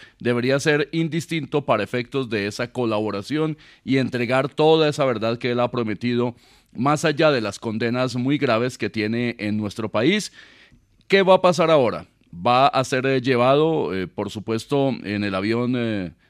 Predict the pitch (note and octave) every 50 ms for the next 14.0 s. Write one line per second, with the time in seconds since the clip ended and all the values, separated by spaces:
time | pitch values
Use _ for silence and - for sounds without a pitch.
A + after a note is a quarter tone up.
0 | _ - B2+ B2+ B2 A2+ A#2 A#2 - - A2+ G#2 A2 A2+ A#2 B2+ B2 B2+ A2 G2+
1 | G2 G2 G2+ G#2+ A#2 B2+ B2 G#2+ F#2 F#2 F2 - G2 - - A2+ A2 A2+ A#2 A#2
2 | - C#3 C3 C3 C#3 F#3 - - - - - - - - - - - F3+ F#3 G3
3 | A3 - - - - A2+ - - D3 C#3+ C3+ C#3+ F3+ A#3 A3+ G#3+ F#3 D#3+ D3+ D3
4 | C3 A#2+ A#2+ A#2 B2 A#2+ C3+ C3+ C#3 C#3 C#3+ C#3 C#3 C3 B2+ A#2 E3 E3 C3+ C#3+
5 | A2+ F#2+ G#2 G#2+ A#2 B2 B2+ A#2+ A#2 A#2 A#2+ B2+ B2+ - A#2 A2 G2+ A#2+ C3 -
6 | A#2 G2 F2+ E2+ F2+ F2 - - A2+ A2+ - C3 B2 A2 F#2+ F#2+ - A#2 G#2+ -
7 | G#2+ F#2 G#2 C3 C3 - _ _ _ _ _ _ - - - D3 D3 C3+ C3+ C#3
8 | D3 C#3+ D3+ E3+ D#3 - - C3 A2+ A2 - G#2 G2+ G#2 A2+ B2+ C#3 - - A2+
9 | G#2 G2+ F2+ - G2+ F#2 G2 G2+ G#2+ A2+ B2 A#2+ - C3 A#2+ A#2 A#2 A#2+ A#2 A#2
10 | A#2+ A#2 B2+ B2 - A2 G2 F#2 F#2 F2+ - F#2+ F2 E2+ - G#2+ G#2 G#2+ B2+ C3
11 | _ _ _ _ _ _ - C3+ C#3 C3+ B2 A#2 A#2+ A2+ A#2 A2+ A#2 B2 C#3 C#3+
12 | C#3+ - - A2+ A#2 A#2 A2+ - C#3+ C#3 B2+ A#2 - C#3 C3 - B2 A2 G#2 G2
13 | G2+ A2 G2+ G2+ G2 F2 - A2+ A2 G#2+ B2 C3 C3 C3 B2 A#2 B2+ C#3+ C#3+ C3+